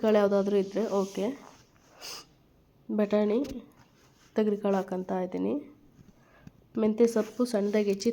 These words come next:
ತೊಳ್ದು ಇಟ್ಕೊಂಡಿದ್ದೀನಿ ಇಲ್ಲಿ. ಮಕ್ಳುಗಳು ತಿನ್ನಲ್ಲ ಅಂತ ಹಠ ಮಾಡ್ತಾ ಇರ್ತಾರಲ್ವ,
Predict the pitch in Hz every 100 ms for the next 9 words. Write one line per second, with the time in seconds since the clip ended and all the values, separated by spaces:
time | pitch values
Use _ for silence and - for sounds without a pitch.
0 | 220 196 202 196 196 190 180 180 180 170
1 | 190 302 - - _ _ _ _ _ -
2 | _ - _ 226 214 226 226 233 226 220
3 | 220 214 208 202 190 208 202 196 190 190
4 | 185 175 196